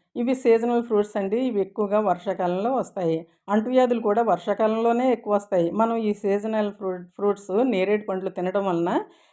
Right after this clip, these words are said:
వ్యాధి నిరోధక శక్తి పెరుగుతుంది. అంటువ్యాధులు రాకుండా కాపాడుతుంది. ముఖ్యంగా మోషన్స్ ఎక్కువగా అయిన వారికి ఈ పండ్లు తినిపిస్తే వెంటనే మోషన్స్ తగ్గుతాయి.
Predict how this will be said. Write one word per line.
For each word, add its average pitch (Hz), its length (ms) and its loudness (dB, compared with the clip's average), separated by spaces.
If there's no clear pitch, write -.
వ్యాధి 220 420 4
నిరోధక 240 460 4
శక్తి 220 320 -8
పెరుగుతుంది. 175 600 0
అంటువ్యాధులు 240 480 0
రాకుండా 202 400 -2
కాపాడుతుంది. 175 720 -4
ముఖ్యంగా 233 520 0
మోషన్స్ 208 560 -2
ఎక్కువగా 214 400 -2
అయిన 202 200 -2
వారికి 190 360 -2
ఈ 254 120 -4
పండ్లు 196 280 -6
తినిపిస్తే 190 560 -6
వెంటనే 190 460 -4
మోషన్స్ 202 500 -6
తగ్గుతాయి. 175 440 -4